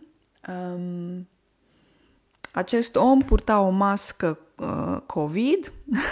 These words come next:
<laughs> și el s-a dus să se bronzeze la soare, a se bronza la soare și s-a bronzat cu masca pe față. Și înseamnă că i-au rămas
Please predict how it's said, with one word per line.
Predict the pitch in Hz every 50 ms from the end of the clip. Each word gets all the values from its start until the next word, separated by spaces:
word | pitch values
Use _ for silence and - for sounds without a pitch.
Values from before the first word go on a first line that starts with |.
| - -
<laughs> | - 196 - - - - - - - -
și | - - - 226 208 208
el | 202 214 233 240
s-a | 247 - - 202 196 202 214 214 220 247 -
dus | 202 185 202 214 226 226
să | - - - - 170
se | 170 - - 175 180
bronzeze | 175 165 175 170 165 165 165 165 156 170 190 185 170 151 123 - - - - _ _ _ _ _ _ -
la | - 165 160 160 165 165 170 180 - _
soare, | _ - - - - 202 190 190 190 175 165 - 95 - - - _ _ _ _
a | 151 156
se | 165 - - 170
bronza | 165 156 - 160 160 165 160 185 185 185
la | 180 165 165
soare | - - 190 175 170 170 165 165 143 - - - - - -
și | _ - - 226 220
s-a | - - 208 202
bronzat | 196 190 196 196 202 196 202 233 254 269 269 269 - -
cu | - - 247 262 269 269 - - - - - - _ _
masca | - 190 208 240 285 320 302 - - - - 269 254 254 254 247 262
pe | - 233 240
față. | 240 - - 254 247 220 180 - - - 131 123 - - - - _ _ _ _ _ _ _ _ _ _ _ _ _ - - _ _ _ _ _
Și | - - - 185
înseamnă | 175 - - 185 185 208 220 233 233 226 220
că | 220 - 226 202 208 -
i-au | - 190 180 180 180 185 202 208 - -
rămas | 190 185 175 170 160 151 151 151 156 170 208 262 339 - - -